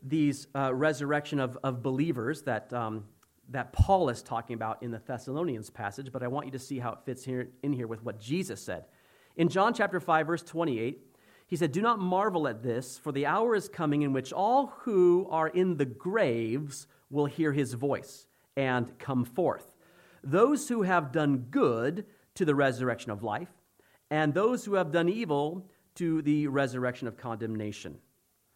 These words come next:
So you see those two resurrections are, are, uh, you know, mentioned there. Now, if you kinda go back to your, your, your chart there, if we're to just look at that number three, that second coming of Christ, and use that as a dividing point,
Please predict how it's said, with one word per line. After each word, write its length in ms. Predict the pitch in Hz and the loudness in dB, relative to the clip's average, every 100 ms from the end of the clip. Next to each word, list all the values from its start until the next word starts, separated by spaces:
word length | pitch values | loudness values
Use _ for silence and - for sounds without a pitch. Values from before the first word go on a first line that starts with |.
| _ | _
So 360 | - 143 135 135 - _ _ _ _ _ | -2 0 0 -4 -18 _ _ _ _ _
you 120 | 156 147 | -8 -6
see 240 | 202 202 | -4 0
those 240 | 165 160 | 2 2
two 240 | - 226 202 | -2 -6 -2
resurrections 640 | 175 151 151 156 156 131 | -2 0 -2 -2 -2 -2
are, 240 | 131 123 - - _ | -2 -2 -6 -20 _
are, 300 | 131 131 - - | -2 -2 -4 -12
uh, 140 | - - | -16 -8
you 140 | 147 | -4
know, 80 | 135 | 0
mentioned 460 | 131 165 170 170 147 | 4 4 2 2 0
there. 220 | 104 - - - _ - | 0 -6 -16 -20 _ -2
Now, 100 | 170 | 0
if 100 | 185 | 0
you 60 | |
kinda 220 | 196 226 | -2 0
go 120 | 220 202 | 0 2
back 300 | 214 240 247 | 2 0 -2
to 100 | 233 | -2
your, 400 | 175 151 143 - _ _ _ | 2 2 0 -6 _ _ _
your, 340 | 135 143 135 135 | -6 -2 -2 -2
your 140 | 135 | -6
chart 540 | 131 - 165 170 143 117 | -6 -2 2 2 -2 -6
there, 320 | 104 113 - _ _ - | -4 -6 -10 _ _ 0
if 240 | 170 170 | 0 0
we're 200 | 170 202 | 0 0
to 200 | 202 208 | 0 -2
just 240 | 208 214 | -2 -4
look 300 | 190 214 269 | -4 -2 0
at 160 | 254 - | 0 0
that 180 | 196 190 | -2 0
number 300 | 185 180 165 | 0 0 -2
three, 240 | - 165 | -2 -2
that 200 | 131 127 | 0 -4
second 440 | - - 202 214 196 | -6 -4 -2 -2 -4
coming 380 | 190 180 160 147 | -2 0 2 0
of 140 | 147 | -2
Christ, 520 | - 123 95 - - _ | -4 -2 -2 -8 -20 _
and 240 | 139 143 156 | 0 2 2
use 400 | 202 233 208 147 | 0 -2 -2 0
that 260 | 180 170 170 | 2 2 2
as 180 | 160 147 | -2 -2
a 60 | |
dividing 580 | 135 147 135 151 143 127 | -2 0 2 2 2 0
point, 280 | - 101 | -4 -8